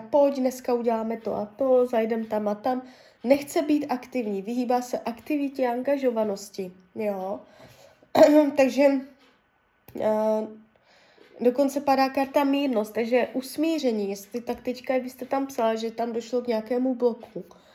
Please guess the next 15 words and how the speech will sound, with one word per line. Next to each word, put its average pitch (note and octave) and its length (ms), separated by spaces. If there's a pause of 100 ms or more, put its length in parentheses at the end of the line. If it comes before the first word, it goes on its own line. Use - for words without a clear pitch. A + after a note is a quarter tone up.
(280)
On A3 160
nemá B3+ 340
zájem G3+ 440
se G#3 140
s - 120
vámi G#3+ 320
usmířit, B3+ 840 (480)
zmírnit A#3+ 840
to, - 180 (260)
jo. G#3 480 (680)
Eh, G#3+ 220
nechce C4 300
se E4 140
akt-, - 440
angažovat, C#4 840